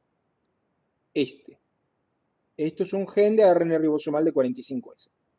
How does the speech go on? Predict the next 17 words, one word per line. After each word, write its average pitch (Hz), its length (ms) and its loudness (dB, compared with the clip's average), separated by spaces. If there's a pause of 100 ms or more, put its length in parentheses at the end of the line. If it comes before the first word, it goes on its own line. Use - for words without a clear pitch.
(420)
Separado 247 1080 4 (160)
por 127 180 -4
un 143 140 -2
espaciador 156 1080 2 (180)
que 117 140 -16
no 135 100 -10
se 156 140 -8
transcribe 208 720 -4 (480)
de 180 260 6
otro 269 320 4
gen. 113 480 -2 (1900)
¿Sí? 190 420 -6 (960)
Acá 143 200 2
dice 185 220 4
unidad 208 280 6
de 180 80 6
transcripción. 151 680 0